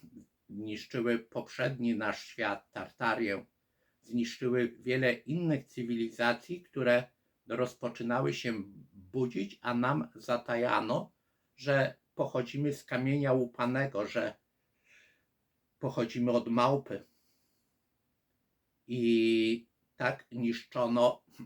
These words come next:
metodycznie te narody, które postępowały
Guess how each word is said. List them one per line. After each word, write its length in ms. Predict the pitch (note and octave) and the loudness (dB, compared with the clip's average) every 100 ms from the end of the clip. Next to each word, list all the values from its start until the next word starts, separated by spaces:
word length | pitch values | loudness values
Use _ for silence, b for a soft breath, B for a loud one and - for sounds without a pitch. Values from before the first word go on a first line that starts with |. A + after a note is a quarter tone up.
| - | -12
metodycznie 960 | A#2 A#2+ C3 F3 D#3+ C3 - - A#2+ - _ _ _ _ _ _ - | -4 -2 0 0 0 -2 -2 -8 -10 -10 _ _ _ _ _ _ 0
te 320 | D3+ D3 - | 2 2 -2
narody, 720 | A#2 A2 G#2+ G#2+ G#2 G#2 C3+ - _ _ _ _ | -4 0 2 2 2 -2 -6 -8 _ _ _ _
które 680 | - - C3+ B2+ B2 A#2+ - _ _ _ _ | -12 -2 4 8 8 6 2 _ _ _ _
postępowały 1080 | D3 - C3+ A#2 - A#2+ A#2+ C3+ G#2+ C#3 | -8 -6 -8 -8 -4 0 2 2 2 -2